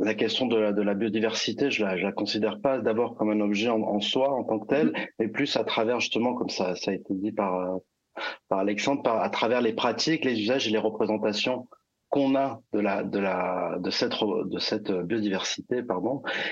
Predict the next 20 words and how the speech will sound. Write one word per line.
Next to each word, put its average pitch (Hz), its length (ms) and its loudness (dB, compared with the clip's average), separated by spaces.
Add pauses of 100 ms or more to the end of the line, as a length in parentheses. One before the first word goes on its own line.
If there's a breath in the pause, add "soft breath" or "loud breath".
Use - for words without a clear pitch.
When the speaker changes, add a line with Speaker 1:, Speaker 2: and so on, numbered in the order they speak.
(120)
Speaker 1:
Et, 120 400 0
et 120 40 2
on 117 100 2
s'aperçoit 156 800 0
en 104 80 0
particulier 113 800 -2
que, 135 240 0 (420 loud breath)
euh, 110 480 4
bah, 101 160 0
les 101 160 2
zones 107 480 0
de 101 80 0
points 107 280 0
chauds 143 280 2
de 107 240 0
biodiversité 110 880 -2
à 104 100 2
travers 101 360 0
le 95 100 0
monde, 127 400 0